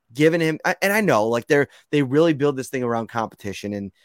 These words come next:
you know, what their comments are on Levi Wallace today and that C B two competition,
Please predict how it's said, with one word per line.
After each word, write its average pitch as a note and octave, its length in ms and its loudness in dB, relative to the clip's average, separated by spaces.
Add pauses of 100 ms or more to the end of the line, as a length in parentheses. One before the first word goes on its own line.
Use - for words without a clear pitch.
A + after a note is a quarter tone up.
(120)
you - 60 -14
know, G#2 100 -4
what G2+ 240 -4
their B2 120 -2
comments D3 420 -2
are A#2+ 220 0
on A2 200 -4
Levi A#2 280 -2
Wallace A#2+ 380 0
today G#2+ 240 -4
and G#2 100 -6
that G#2+ 140 -6
C B2 160 -10
B G#2 160 -12
two B2+ 240 -8
competition, G2+ 640 -8